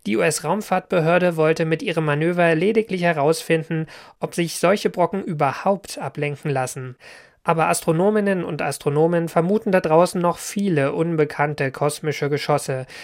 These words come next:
Asteroiden und Kometen ähnlich groß wie Dimorphos,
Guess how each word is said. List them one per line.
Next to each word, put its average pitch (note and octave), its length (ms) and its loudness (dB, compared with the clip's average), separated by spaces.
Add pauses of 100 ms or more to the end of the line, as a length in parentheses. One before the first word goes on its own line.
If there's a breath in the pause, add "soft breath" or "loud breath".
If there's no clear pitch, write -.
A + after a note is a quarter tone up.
(160 loud breath)
Asteroiden E3 800 0
und C#3 160 -4
Kometen D3 540 0
ähnlich D#3 500 -4
groß D3+ 380 -2
wie D#3 80 -6
Dimorphos, D3+ 720 0